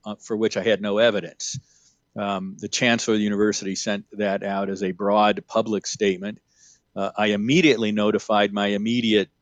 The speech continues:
um, supervisor or boss or nominal titular head of the Benson Center that I had sworn aft an expert opinion,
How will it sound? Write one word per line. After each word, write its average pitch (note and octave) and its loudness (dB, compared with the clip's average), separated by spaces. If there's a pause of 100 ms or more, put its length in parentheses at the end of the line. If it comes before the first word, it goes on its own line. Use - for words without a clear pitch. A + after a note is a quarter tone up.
um, F#2+ -14 (120)
supervisor F#2+ 0
or F#2 -2
boss F#2+ 0
or G2+ -8
nominal G2+ -4
titular F#2+ -4
head F#2+ -2
of F#2 -6
the F#2 -6
Benson A2 -2
Center F2+ -8 (480)
that G2+ 2
I G2+ 4
had G2+ 4
sworn A#2 4
aft A2 4
an F#2+ -6
expert G2+ -2
opinion, G2 -4